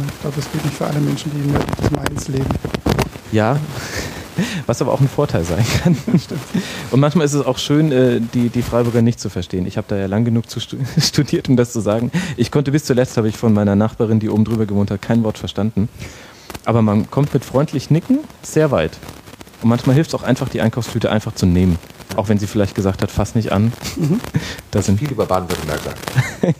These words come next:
Speaker 2: Ja.
Speaker 1: Ich bin da geboren, aber das ist jetzt, äh, habe ich jetzt nicht erwähnt.
Speaker 2: Aha. Damit sind wir eigentlich mit dem Spieltag durch, äh, aber wir haben das wichtigste Spiel noch überhaupt nicht besprochen.
Speaker 1: Richtig.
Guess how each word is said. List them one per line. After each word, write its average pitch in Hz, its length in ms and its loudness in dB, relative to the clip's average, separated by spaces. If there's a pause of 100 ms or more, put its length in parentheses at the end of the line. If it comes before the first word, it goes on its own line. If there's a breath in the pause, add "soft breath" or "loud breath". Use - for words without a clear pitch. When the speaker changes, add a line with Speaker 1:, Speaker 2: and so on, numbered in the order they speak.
Speaker 2:
Ja. 165 80 2 (100)
Speaker 1:
Ich - 60 -8
bin 156 120 -2
da 151 80 0
geboren, 139 360 0
aber 131 160 0
das 127 180 -2
ist 165 140 -8
jetzt, - 260 -2
äh, - 320 -6 (480)
habe 147 120 -8
ich 135 80 -6
jetzt 139 160 -6
nicht 143 160 -2
erwähnt. 135 320 -4 (1120 loud breath)
Speaker 2:
Aha. 151 260 4 (1700 loud breath)
Damit 135 240 2
sind 190 160 4
wir 185 80 6
eigentlich 143 220 6
mit 151 120 4
dem 143 100 4
Spieltag 131 460 0
durch, 175 420 2 (120)
äh, 80 100 -8 (100)
aber 110 240 0
wir 117 80 4
haben 123 100 6
das 110 160 -2
wichtigste 123 520 0
Spiel 98 380 0 (280)
noch 107 160 2
überhaupt 104 320 -2
nicht 110 160 2
besprochen. 123 540 -2 (360)
Speaker 1:
Richtig. 165 340 -6